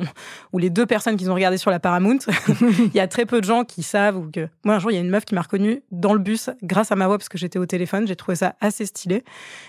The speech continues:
Mais ça nous arrive pas non plus, euh, tous les quatre <laughs> matins. C'est le côté, euh, petite star. Il est même pas là, je trouve, dans le milieu du podcast, puisque pendant longtemps, on a un peu été les,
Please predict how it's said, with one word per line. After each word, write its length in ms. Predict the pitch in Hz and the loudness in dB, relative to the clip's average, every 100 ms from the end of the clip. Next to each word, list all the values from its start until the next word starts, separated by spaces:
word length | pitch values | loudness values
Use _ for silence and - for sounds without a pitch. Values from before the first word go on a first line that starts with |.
| - | -2
Mais 320 | 190 190 208 | 2 2 0
ça 160 | - 180 | -2 -2
nous 120 | 185 | 0
arrive 200 | 170 170 | 0 0
pas 160 | 214 | 0
non 240 | 196 190 190 | 2 0 -2
plus, 320 | - 214 226 | 0 2 4
euh, 160 | 180 170 | 2 0
tous 140 | - | 0
les 100 | 202 | 0
quatre 240 | 208 226 | 2 0
<laughs> 20 | 220 | 2
matins. 380 | 247 220 233 - | 2 2 0 0
C'est 400 | - 220 185 180 175 - - - _ | -2 0 2 0 -2 -10 -20 -20 _
le 140 | 247 202 | -2 0
côté, 500 | - 208 226 220 202 | 2 0 2 2 2
euh, 60 | |
petite 360 | 180 202 190 202 | 0 -2 -4 -8
star. 340 | - 233 254 - - - - _ - | -2 0 0 -4 -20 -20 -20 _ -2
Il 120 | 208 | 2
est 60 | 196 | 4
même 240 | 196 214 | 4 2
pas 220 | - 220 | 2 0
là, 120 | 220 | 0
je 60 | 240 | -2
trouve, 240 | - 220 | -4 -2
dans 120 | 196 196 | 0 2
le 60 | |
milieu 200 | 196 202 | 2 2
du 100 | 190 | 2
podcast, 400 | 196 208 285 311 | 0 0 0 -2
puisque 220 | - - | -4 -4
pendant 320 | 202 196 180 185 | -2 0 2 2
longtemps, 380 | 202 214 254 269 | 2 2 4 2
on 80 | 208 | 2
a 60 | |
un 100 | 175 | 0
peu 140 | 180 247 | 0 0
été 180 | 226 233 | 0 0
les, 140 | 190 | 0